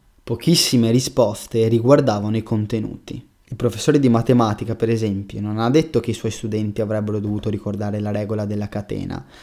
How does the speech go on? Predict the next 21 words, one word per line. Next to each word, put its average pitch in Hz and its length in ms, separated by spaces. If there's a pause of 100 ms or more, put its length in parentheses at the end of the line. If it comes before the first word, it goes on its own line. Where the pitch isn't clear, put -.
(100)
ha 113 80
detto 143 260
che 120 140
avrebbero 110 400
dovuto 110 320
mantenere 104 480
un 110 100
interesse 107 500
naturale 107 460
per - 160
la 113 80
matematica. 104 840 (280)
Adesso 127 480
l'esperta 110 840
è 123 140
pronta 117 480
per 117 160
farli 110 400
inciampare 107 580
nella 107 220
verità. 104 440